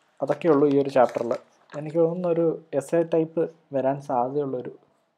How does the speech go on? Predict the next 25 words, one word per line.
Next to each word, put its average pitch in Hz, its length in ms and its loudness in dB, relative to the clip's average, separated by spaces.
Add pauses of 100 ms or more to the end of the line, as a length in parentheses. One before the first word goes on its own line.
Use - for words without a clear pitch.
(720)
ഏഹ്, 123 540 -10
ഒരു - 160 -12 (120)
ചാപ്റ്ററായത്. 113 580 -4 (500)
അപ്പോൾ 147 120 -4
ഒരു 143 80 0
essay 139 280 -2
എന്താണെങ്കിലും 143 580 -2
നിങ്ങൾ 127 220 -10
പഠിച്ചു 117 320 -4
വെക്കുക. 110 260 -10 (220)
എന്തിലും, 143 540 -4
എന്ത് 139 200 -6
ചോദിച്ചാലും 156 460 2
എഴുതാൻ 139 300 0
പ-, 135 220 -4
ആ 139 120 -2
ഒരു 147 180 0
essay 143 300 -6
നിങ്ങൾക്ക് 131 360 -12
സ്യൂട്ടാവും. 120 420 -6 (180)
ഒരു 160 100 0
കാ-, 180 160 -2
ഒരു 175 140 -8
സാധനം 175 300 -8
മാത്രം, 165 280 -8